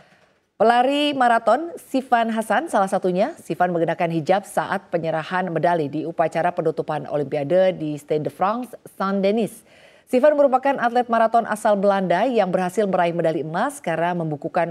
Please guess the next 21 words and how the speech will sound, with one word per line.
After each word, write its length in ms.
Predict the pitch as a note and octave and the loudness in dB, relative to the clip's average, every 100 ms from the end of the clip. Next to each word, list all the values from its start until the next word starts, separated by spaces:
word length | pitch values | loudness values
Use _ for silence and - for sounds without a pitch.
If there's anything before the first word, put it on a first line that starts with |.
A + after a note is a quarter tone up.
| D3+ | 0
waktu 640 | A3+ D#4+ - F3+ F3+ B3+ | -2 -2 -4 -2 -2 -2
dua 240 | E3 D#3+ | 0 0
jam 320 | D#3 F#3 G3 D3 | 2 0 0 -4
dua 320 | D#3 G3+ G#3+ | 0 2 2
puluh 240 | G#3+ G#3 | 0 0
dua 80 | F#3+ | 2
menit 320 | G3+ A3+ A3 - | 2 -2 -4 -4
lima 320 | G#3+ B3 G3 | -2 -2 -2
puluh 240 | - D#3 D3 | -2 -2 -2
lima 160 | D3 | -4
detik. 320 | D3 C#3+ C#3 - _ _ _ _ _ | -8 -8 -12 -12 _ _ _ _ _
Mengalahkan 720 | G3 A3 C4 C4 C4+ C#4 C#4 | 2 4 2 2 2 4 2
Tix 240 | C4+ C4 - - | -2 -6 -6 -6
Assefa 480 | A3+ A#3+ G#3+ G#3+ | -2 0 0 0
asal 400 | - A3 A#3+ A3+ | 0 -2 0 2
Ethiopia 560 | A3 A3 G#3+ G3+ G3 C4+ | 2 -2 -2 2 2 0
dan 320 | G#3 G3 G3 | 0 2 2
Helen 320 | F#3+ F#3+ F#3+ | 0 0 0
Obiri 400 | F#3+ F#3+ F#3 C#4 | 0 0 0 -2
asal 400 | - F3+ - F#3+ | -4 -6 -2 -2
Kenya. 480 | G3 A#3 A#3+ G3 C3+ | -2 -2 0 -2 -4